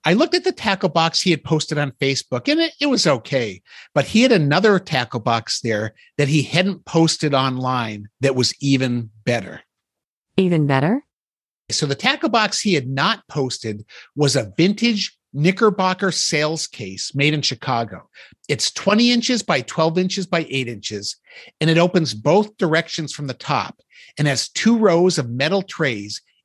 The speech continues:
Speaker 1: each of which is lined with cork. And the bottom of the box is pretty large. It had about thirty old lures in it. Some of them were in boxes.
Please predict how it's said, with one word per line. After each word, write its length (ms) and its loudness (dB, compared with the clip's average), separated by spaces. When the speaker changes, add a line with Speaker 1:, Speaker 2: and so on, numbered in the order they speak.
Speaker 1:
each 260 2
of 120 2
which 180 0
is 100 -4
lined 360 -2
with 200 -12
cork. 480 -4
And 140 2
the 60 2
bottom 340 2
of 80 2
the 60 2
box 340 -2
is 100 -4
pretty 300 0
large. 480 -2
It 140 2
had 180 2
about 400 0
thirty 340 -2
old 220 0
lures 420 -2
in 120 -8
it. 100 -20
Some 300 2
of 60 0
them 140 -6
were 140 -6
in 140 -6
boxes. 640 -6